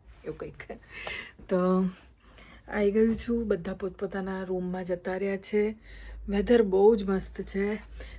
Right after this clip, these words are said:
ત્યાં એકદમ ગરમી હતી, અહીંયા ઠંડી છે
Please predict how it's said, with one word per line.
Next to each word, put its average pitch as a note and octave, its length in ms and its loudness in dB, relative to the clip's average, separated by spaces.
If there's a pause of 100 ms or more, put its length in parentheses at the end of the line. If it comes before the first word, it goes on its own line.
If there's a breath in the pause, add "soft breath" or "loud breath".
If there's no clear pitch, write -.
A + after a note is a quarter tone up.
ત્યાં G3 240 0
એકદમ F#3 380 0
ગરમી F3 480 8
હતી, G#3+ 540 2 (840 loud breath)
અહીંયા F3+ 340 2
ઠંડી F3 520 0
છે G3+ 260 -4